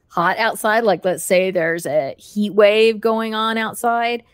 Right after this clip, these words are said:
then I will give them some electrolytes in their water. And, um, that will help them to stay hydrated. But you don't wanna do it for, like, more than two weeks, really. Um, you don't wanna just, like, constantly keep them on electrolytes 'cause that's not good for them.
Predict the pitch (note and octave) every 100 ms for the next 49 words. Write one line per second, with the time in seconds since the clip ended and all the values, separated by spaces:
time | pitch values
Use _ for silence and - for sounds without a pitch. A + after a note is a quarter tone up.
0 | _ _ _ F#3 G#3+ G3+ F#3+ F#3+ F#3+ F3+
1 | F3+ F3 E3+ E3 E3 D#3 D3+ D3+ - _
2 | _ F#3 - E3 E3 D3+ - C3+ D3 -
3 | A#2+ C3+ - C3+ D3 C3 F#2+ C#2 A2 F3
4 | F3+ F#3 F3+ F3 E3 E3 D#3 D#3+ F3+ D3
5 | E3+ F3 D#3+ - D3+ D#3+ F#3 - A3+ _
6 | _ - F#3 - G3 G3+ G3+ G3 G3 F3+
7 | F3 D#3+ F3 - _ _ - B3 C4+ D#4
8 | D4 C#4 B3 G3+ G3+ G3 F3+ F#3 F#3 E3+
9 | E3+ E3+ D#3 D#3+ E3 F3 D#3 D3 C#3+ -
10 | - - F3+ F3 D3+ C3+ D3+ E3 F3+ E3+
11 | D#3+ D3 F3 - _ _ G3 G3 G3 F#3+
12 | F3+ F3 F3 D#3+ D3+ - - E3 - -
13 | E3+ D#3+ E3+ E3 D3+ D3 D#3+ D3+ C3+ -
14 | D3+ C3 B2 - C4 B3 G#3 F3 D3 -
15 | - D#2+ -